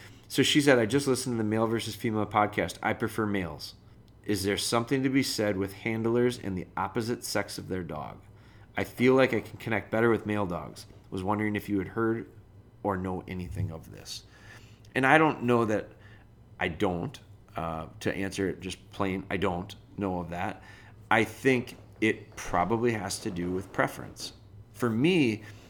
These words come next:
I've trained a lot of dogs. So I can, I can look at back, uh, you know, on history, and I can go over the last twenty years.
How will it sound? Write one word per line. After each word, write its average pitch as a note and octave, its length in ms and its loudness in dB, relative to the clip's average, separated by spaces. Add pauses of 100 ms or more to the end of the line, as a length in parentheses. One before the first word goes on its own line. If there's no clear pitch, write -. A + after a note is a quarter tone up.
(840)
I've - 80 -6
trained D#3+ 280 4
a A2+ 40 2
lot D#2 220 -2
of C2+ 80 -8
dogs. C2+ 480 -10
So A2+ 400 4 (560)
I B2+ 100 8
can, A#2+ 400 2 (100)
I A#2+ 120 4
can A2 340 0
look C#3 180 2
at G#2+ 240 0
back, A2 440 2
uh, F2+ 480 -2 (100)
you F#2+ 140 -4
know, F2 260 -6 (720)
on G#2 200 0
history, F#2+ 720 -2
and G2+ 100 -4
I F#2+ 120 -2
can G2+ 120 -8
go F#2+ 240 0
over G2+ 220 -2
the F#2 80 -2
last G2+ 460 -2
twenty A2+ 320 -4
years. G2+ 640 -2